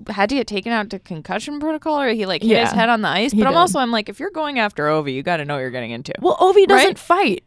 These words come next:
Speaker 2: Ovi hasn't fought in, like, years, like, maybe almost, I don't know, ten years. Like,
Speaker 1: Well,
Speaker 2: I
Speaker 1: then
Speaker 2: have
Speaker 1: you had to know he was about to snap at some point. This was the straw, the, the, the hit that broke the camel's back.
Speaker 2: Yeah, like, uh, Ovi isn't known for,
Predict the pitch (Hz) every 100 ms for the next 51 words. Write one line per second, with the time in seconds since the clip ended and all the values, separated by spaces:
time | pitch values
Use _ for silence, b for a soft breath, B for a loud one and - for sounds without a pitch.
0 | _ 294 339 381 415 392 - - 359 -
1 | 320 330 302 - _ - - 240 269 330
2 | 262 190 233 214 - 262 285 302 302 302
3 | - _ _ - - 269 226 202 233 247
4 | 226 240 302 269 330 403 302 339 339 440
5 | 392 294 254 233 190 208 196 240 196 160
6 | 120 120 - 156 147 - - _ _ _
7 | _ - 254 453 427 285 226 - 240 220
8 | 185 185 190 - 214 196 180 170 - 196
9 | 190 240 277 - 202 202 196 180 185 180
10 | 165 151 170 123 - _ _ - 220 220
11 | 196 190 - 247 226 - _ 247 254 -
12 | - - - - - 277 302 349 339 320
13 | - 247 269 220 226 226 233 220 220 208
14 | 196